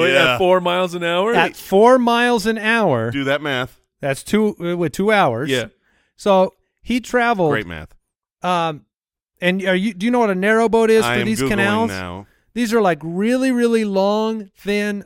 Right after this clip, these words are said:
Speaker 3: boats
Speaker 1: Oh, yeah.
Speaker 3: that people, uh, this
Speaker 2: Are they
Speaker 3: was
Speaker 2: narrow?
Speaker 3: They're very narrow.
Speaker 1: <laughs> They are.
Speaker 3: And, uh, for
Speaker 2: Okay. Oh, yeah. Like a,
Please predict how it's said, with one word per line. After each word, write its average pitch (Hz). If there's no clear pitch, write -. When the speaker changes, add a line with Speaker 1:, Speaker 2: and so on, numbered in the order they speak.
Speaker 3:
boats 180
Speaker 1:
Oh, 104
yeah. 95
Speaker 3:
that 165
people, 196
uh, 160
this 175
Speaker 2:
Are -
they 135
Speaker 3:
was 123
Speaker 2:
narrow? 160
Speaker 3:
They're 156
very 180
narrow. 202
Speaker 1:
<laughs> 180
They -
are. 95
Speaker 3:
And, 185
uh, 185
for 233
Speaker 2:
Okay. 214
Oh, 240
yeah. 240
Like 226
a, 285